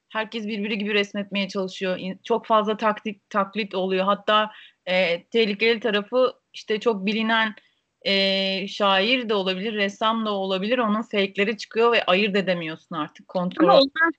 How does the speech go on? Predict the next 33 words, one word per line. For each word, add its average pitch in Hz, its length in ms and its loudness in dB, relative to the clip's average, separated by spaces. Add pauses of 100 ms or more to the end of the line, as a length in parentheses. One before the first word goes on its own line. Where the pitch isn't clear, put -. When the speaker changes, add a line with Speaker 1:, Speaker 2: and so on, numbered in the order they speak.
(220)
Speaker 1:
falan. 254 200 -6 (680)
Speaker 2:
onlar 277 460 4 (160)
sanatçı - 1080 -6
kısmına 247 400 -4
girebiliyor 233 500 0
mu? 190 80 0
Yani 196 180 0
şimdi 208 160 -8
sanatçıyla 240 880 2
resim, 208 340 -8
yani 196 180 0
res-, 226 340 -4
ressamla 269 520 0
resim 233 300 -4
yapan 247 240 -8
arasında 226 380 -6
bir 233 80 -16
fark 226 260 -4
vardır 208 260 -4
muhakkak. - 540 -8 (460)
Kita-, - 160 0
Speaker 1:
Tabii. 214 80 4
Speaker 2:
yazı 220 200 6
yazanla 254 460 2
da 269 140 6
şa-, 233 400 -2
şair 240 300 -2
arasında 196 420 -2
bir 180 100 -18
fark 175 240 -6
vardır 170 240 -6
ya 175 160 -6
da 180 180 0